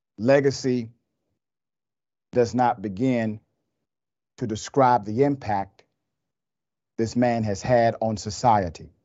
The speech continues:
Harry Belafonte, the dashing singer,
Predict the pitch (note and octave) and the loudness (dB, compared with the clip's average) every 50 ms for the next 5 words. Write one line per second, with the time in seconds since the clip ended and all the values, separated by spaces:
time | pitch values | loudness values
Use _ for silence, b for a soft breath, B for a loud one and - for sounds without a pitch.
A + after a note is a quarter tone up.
0 | _ _ _ _ _ _ _ _ _ _ _ _ _ _ _ _ _ _ _ _ | _ _ _ _ _ _ _ _ _ _ _ _ _ _ _ _ _ _ _ _
1 | _ _ - A#2+ B2 A2+ G#2 A#2+ A#2 A2+ - - C#3+ C3+ C3 - C3+ C3 B2+ B2 | _ _ 4 4 4 6 4 4 2 2 2 2 2 2 2 0 0 0 0 0
2 | A#2 G#2 A2+ A2 G#2+ G#2 F#2 A2+ A2 G#2+ G2+ - G2 G2 - - - D3 D3 C#3 | 0 -2 -2 -2 -2 0 0 0 0 0 -2 -6 -10 -10 -6 -2 -2 -2 -2 -2
3 | D3 D#3 - | -6 -8 -12